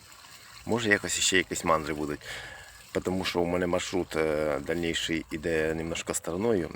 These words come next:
Я вирішив, що я не поїду на Брюссель. Хоча в Бельгію, можливо, трошки заїду. Ну, а Нідерланди залишаються в стороні. Це все одно тема для окремого маршрута. Я туди не зможу зараз поїхати.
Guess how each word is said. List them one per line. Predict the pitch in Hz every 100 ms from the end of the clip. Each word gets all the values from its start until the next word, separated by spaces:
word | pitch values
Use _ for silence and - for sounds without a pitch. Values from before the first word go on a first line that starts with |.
| -
Я | - 85
вирішив, | 90 85 90
що | -
я | 82
не | 82
поїду | - 82 76 69 64 - - 76
на | 76
Брюссель. | 73 76 151 170 - - - - - - - - - -
Хоча | 90 90
в |
Бельгію, | 82 110 92 87
можливо, | 80 87 87
трошки | - - -
заїду. | 78 76 71 65 - - - 76 71 80
Ну, | 92
а | 110
Нідерланди | 101 87 98 107 -
залишаються | - 87 -
в |
стороні. | - 82 80 71 - - - - - -
Це | -
все | 90 107
одно | 110
тема | 110 117 95
для | 80 87
окремого | 80 87 82
маршрута. | 76 78 - - - - - - - - -
Я | 85
туди | 80 76
не | 82
зможу | 80 73 69
зараз | - -
поїхати. | - - -